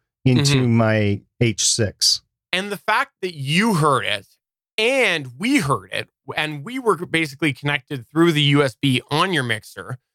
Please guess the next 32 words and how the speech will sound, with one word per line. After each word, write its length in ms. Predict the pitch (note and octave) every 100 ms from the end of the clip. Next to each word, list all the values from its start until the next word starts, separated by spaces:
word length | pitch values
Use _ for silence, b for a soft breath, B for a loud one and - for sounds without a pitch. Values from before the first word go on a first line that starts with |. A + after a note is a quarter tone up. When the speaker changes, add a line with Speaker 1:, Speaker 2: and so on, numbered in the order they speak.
| _ _ _
Speaker 2:
that 320 | C#3 F#3 A#3 - _
tells 340 | E3+ G#3+ D#3+ A#2+
us 160 | A#2+ -
that 160 | D3
it 160 | D3 D3
wasn't 500 | D3+ F3 C#3 E3 D3
just 380 | A#2+ D#3 C#3+ - _
the 80 | C#3
U 240 | C#3 C#3 C3
S 180 | A#2
B. 400 | A2+ C#3 A#2+ - _ _ _ _ _ _ _ _
Because 360 | D#3 D3 F#3+ D3
if 240 | F3+ F#3 C#3 _ _ -
you 280 | B2+ F#3+ D#4+
didn't 240 | D4 F3+
hear 220 | D#3 D3+
the 140 | B2+ B2
noise, 500 | G#2 G#2 - C3 _ _ _ _ _ _ _
and 220 | E3 D#3+
Chris 260 | - A3 D#3+
and 140 | F#3+
I 240 | F#3 C4 A#3
had 160 | E3+
heard 260 | C3+ D3+ C3
the 80 | B2
noise, 540 | A2+ G2+ - C#3+ - _ _ _ _
then 140 | F#3 F3+
potentially 720 | F#3+ - C#4+ D4 F3 E3 D3+
it 120 | D#3+
was 200 | D#3 C#3+
your 140 | A#2+ C#3+
computer 800 | - C3 - G#3+ G#3+ C#3+ A2+